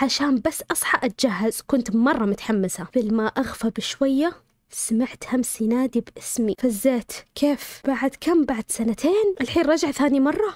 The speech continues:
قمت وجلست. كنت مقفل النور، لكن جنبي نور صغير زي الأباجورة أو أصغر من الأباجورة بشوية.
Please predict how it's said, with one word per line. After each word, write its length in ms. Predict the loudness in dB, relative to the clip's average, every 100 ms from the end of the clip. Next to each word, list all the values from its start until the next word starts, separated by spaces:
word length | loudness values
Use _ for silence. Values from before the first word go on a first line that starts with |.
| -4 2
قمت 300 | 2 2 0
وجلست. 680 | 0 0 -2 -8 -14 -12 0
كنت 240 | 0 2
مقفل 340 | 2 2 2
النور، 320 | 4 4 2 2
لكن 300 | 0 0 2
جنبي 360 | 4 4 4
نور 180 | 4 2
صغير 520 | 0 2 2 2 2
زي 160 | 2 0
الأباجورة 480 | 2 2 2 2 2
أو 100 | 2
أصغر 360 | 0 0 0
من 140 | 2 0
الأباجورة 500 | 0 0 2 2 0
بشوية. 500 | -4 -2 0 0